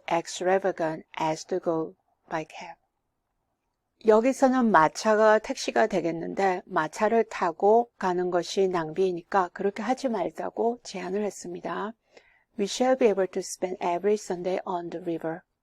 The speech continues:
일요일마다 우리 강변에서 보낼 수 있을 거예요. We'll take our luncheon in a basket. 우리 점심 바구니도 같이 들고 나가죠.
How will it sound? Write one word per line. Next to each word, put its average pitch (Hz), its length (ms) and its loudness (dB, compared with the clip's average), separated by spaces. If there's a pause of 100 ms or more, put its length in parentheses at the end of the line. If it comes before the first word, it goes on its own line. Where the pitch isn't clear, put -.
(1040)
일요일마다 208 540 6
우리 170 160 -2
강변에서 185 640 0
보낼 160 320 -8
수 - 120 -10
있을 160 220 -10
거예요. 160 440 -10 (880)
We'll 226 240 8
take 190 380 0
our 180 320 4
luncheon 175 540 0 (140)
in 175 300 -8
a 180 140 -6
basket. 170 540 -4 (1080)
우리 196 200 2
점심 185 380 -2
바구니도 175 580 -2
같이 - 360 -4
들고 185 280 -4
나가죠. 170 500 -6